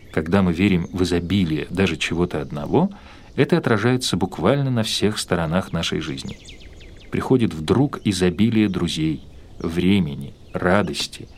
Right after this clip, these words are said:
всего, чего захотите. Но в любом случае, сейчас мы работаем над финансовым благополучием. Мы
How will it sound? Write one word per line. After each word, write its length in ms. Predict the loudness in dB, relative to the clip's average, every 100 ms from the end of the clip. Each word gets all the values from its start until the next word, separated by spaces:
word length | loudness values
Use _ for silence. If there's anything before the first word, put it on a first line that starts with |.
| -20 -20 -8
всего, 640 | -2 2 2 2 4 4
чего 400 | 2 0 2 2
захотите. 640 | 0 -2 -2 -2 -4 -6 -14 -18 -20 -20 -20 -20 -20 -8 0
Но 120 | 2
в 60 |
любом 260 | 4 2 0
случае, 460 | 0 0 2 0 -2 -10 -20 -10
сейчас 480 | -2 0 2 0 0
мы 80 | 0
работаем 480 | 2 0 0 -2 0
над 260 | -2 -2
финансовым 840 | -2 -2 0 0 0 2 2 2 0
благополучием. 840 | -2 -2 0 -2 -6 -8 -10 -12 -14 -18 -20 -18 -20 -10 2
Мы 260 | 2 2